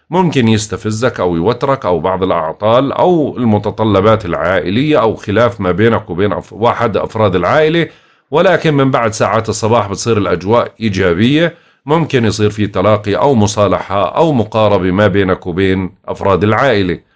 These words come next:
أما بالنسبة للبيت الخامس، فهو روتيني تمامًا، ما في أي شيء لا إيجابي ولا سلبي، يعني، بتتعامل على حسب طبيعتك وطبيعة ال-، آه، الحبيب. أما بالنسبة للبيت السادس، فبدك تدير بالك على وضعك الصحي،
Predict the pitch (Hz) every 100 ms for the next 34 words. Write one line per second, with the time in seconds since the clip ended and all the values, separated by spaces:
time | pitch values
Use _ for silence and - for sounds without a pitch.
0 | _ _ _ - 151 175 175 185 196 156
1 | 156 147 139 139 117 - 131 139 147 -
2 | 135 123 110 104 92 117 95 82 98 92
3 | 107 117 175 139 92 107 95 98 95 120
4 | 98 101 113 92 98 104 113 90 82 85
5 | 87 147 151 151 156 - _ _ _ 151
6 | 139 131 127 131 110 120 101 120 120 117
7 | 101 98 - 107 110 - 95 90 113 -
8 | 104 92 90 95 101 90 101 90 90 -
9 | 95 90 85 82 78 78 87 131 123 123
10 | 107 - _ _ _ _ - 151 160 156
11 | 202 214 170 151 139 147 143 120 156 147
12 | 147 170 - 95 107 139 131 127 123 113
13 | 92 110 104 90 107 107 107 76 90 95
14 | 90 107 98 95 87 - 113 104 139 175